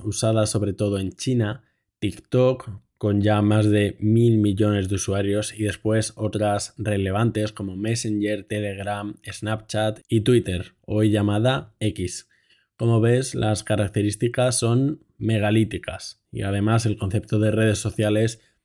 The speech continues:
también es un poco etéreo y amplio, porque puede ser desde mensajería instantánea como WhatsApp hasta microblogging como Twitter o X,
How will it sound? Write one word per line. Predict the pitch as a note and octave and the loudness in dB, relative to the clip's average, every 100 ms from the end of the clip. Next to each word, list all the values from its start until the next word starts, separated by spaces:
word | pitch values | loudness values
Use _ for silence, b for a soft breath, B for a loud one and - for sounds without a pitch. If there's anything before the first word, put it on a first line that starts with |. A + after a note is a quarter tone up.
| _ _ | _ _
también | G2+ F#2+ G#2 A#2 | -6 0 2 2
es | A#2+ | 2
un | G#2+ | 0
poco | A2 G#2+ - A2 A2 G#2+ | 0 -2 0 2 2 0
etéreo | G2 F#2 A#2 A#2 A#2 A#2+ A#2+ B2+ | -6 -2 2 4 4 4 2 -2
y | - G2+ | -6 -2
amplio, | A#2 A#2 F2+ F2 F2 _ _ _ | 0 -2 -4 -10 -12 _ _ _
porque | - G#2+ G#2+ | -8 -4 0
puede | A#2 A2+ | 2 2
ser | A2+ A#2+ A#2 | 4 2 4
desde | G#2+ G2 G2 | 2 2 0
mensajería | G2 G2 G#2+ F#2+ G#2 C3 | -2 -4 -6 -2 0 0
instantánea | C3 - G2+ F#2+ G#2+ A2+ B2 | -2 -4 -6 -2 -2 -2 -2
como | G2+ G2 | -6 -6
WhatsApp | G2+ A#2+ - A#2+ A#2+ - _ | -2 -2 -2 -2 -4 -8 _
hasta | - A2 - - G#2 | -8 -8 -6 -6 -4
microblogging | G2+ G#2 G2 F#2+ F#2 G#2 B2 C3 D3 E3 E3 | -2 -2 -2 -6 0 2 2 2 2 0 -4
como | - G2 F#2 | -8 -6 -4
Twitter | G#2 B2+ C#3 D3 D#3 _ _ _ - | 0 0 2 0 -2 _ _ _ -8
o | F#2 | -2
X, | G#2+ B2 C3+ C#3 | 0 0 -2 -2